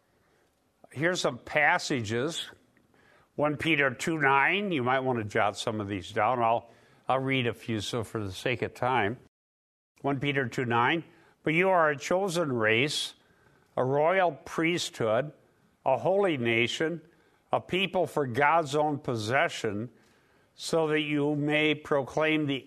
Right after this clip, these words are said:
excellencies of him who's called you out of darkness into his marvelous light." So we are called from darkness into light. Conversion is stepping out of spiritual darkness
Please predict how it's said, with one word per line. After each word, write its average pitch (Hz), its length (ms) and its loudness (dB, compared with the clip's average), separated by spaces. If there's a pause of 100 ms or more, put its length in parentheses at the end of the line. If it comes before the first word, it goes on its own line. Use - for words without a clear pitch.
excellencies 135 1400 -2 (500)
of 131 180 2
him 151 240 2
who's 139 220 -2
called 160 340 0
you 139 160 2
out 143 160 4
of 131 140 -2
darkness 147 500 2
into 151 480 0
his 139 300 0
marvelous 131 580 2
light." 175 300 2 (400)
So - 180 -2
we 185 280 4
are 160 180 4
called 180 480 2
from 143 260 0
darkness 170 640 0 (100)
into 180 520 0
light. 147 460 2 (2250)
Conversion 175 840 2
is 160 160 0
stepping 170 600 0
out 165 280 4
of 147 160 0
spiritual 160 640 -2
darkness 147 720 0